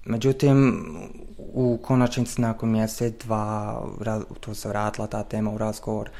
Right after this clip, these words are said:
jer ipak ja sam proklestila tu kuću navodno. I do tad zapravo što su me gledali kao opet rekao, prokletstvo u kući i kao neku gej osobu koja, jel, narušava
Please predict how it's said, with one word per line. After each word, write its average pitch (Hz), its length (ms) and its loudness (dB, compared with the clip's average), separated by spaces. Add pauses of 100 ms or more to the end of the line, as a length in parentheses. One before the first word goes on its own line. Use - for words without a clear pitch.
(300)
jer 104 120 0
ipak 104 380 -6
ja 135 120 -10
sam 107 300 -2
proklestila 113 720 -2
tu 113 200 -6
kuću 120 340 -4
navodno. 120 520 0 (1160)
I 127 240 2 (120)
do 107 120 4
tad 110 280 0
zapravo 107 720 2
što - 220 -2
su - 160 0
me 113 100 4
gledali 117 420 6
kao 104 480 0 (520)
opet 104 380 -4
rekao, 107 360 -4 (160)
prokletstvo 113 640 0
u 135 40 2
kući 131 480 0
i 107 120 -2
kao 104 500 0
neku 107 600 0
gej 117 320 2
osobu 131 460 2
koja, 104 400 -4
jel, 104 280 -2
narušava 104 760 -4